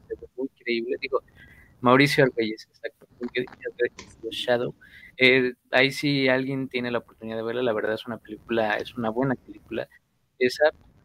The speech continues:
em, pero fuera de lo demás, yo n-,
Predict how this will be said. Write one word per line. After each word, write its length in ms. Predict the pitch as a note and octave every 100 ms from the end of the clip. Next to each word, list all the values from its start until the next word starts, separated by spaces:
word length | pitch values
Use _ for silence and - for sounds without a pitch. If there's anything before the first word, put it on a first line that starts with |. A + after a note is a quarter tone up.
| -
em, 560 | C#3+ C3+ C#3 C3+ C#3 C3+ _ _ _
pero 540 | - C#3+ C#3 C#3 C#3 C3+
fuera 260 | - F#3 F#3+
de 100 | D#3+
lo 120 | C#3
demás, 280 | C3+ D#3+ E3 -
yo 80 | E3+
n-, 120 | E3+